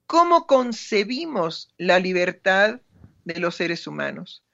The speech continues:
Únicamente cuando un ser humano es capaz de crear algo de la nada, ahí es cuando hay una libertad absoluta. Cuando un ser humano toca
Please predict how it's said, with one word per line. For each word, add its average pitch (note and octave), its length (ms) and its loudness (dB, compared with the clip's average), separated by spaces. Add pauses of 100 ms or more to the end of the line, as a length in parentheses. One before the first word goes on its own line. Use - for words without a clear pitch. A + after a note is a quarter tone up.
(220)
Únicamente C4 920 0 (360)
cuando G#3+ 440 2
un C4 180 -4
ser B3+ 220 -4
humano A#3 460 -4
es A3 260 -6
capaz G3+ 760 0
de D#3+ 220 -6
crear G3 480 0
algo G3+ 380 -2
de F3+ 120 -4
la D#3 140 -4
nada, D3 400 -4 (800)
ahí F3+ 360 2
es A3 180 -4
cuando F#3+ 560 0
hay F3 180 2
una F3 180 -2
libertad D#3+ 600 -2
absoluta. D3+ 640 -8 (880)
Cuando F#3+ 400 4
un B3+ 140 -2
ser A#3+ 220 -2
humano A3 460 0 (100)
toca A3 500 -2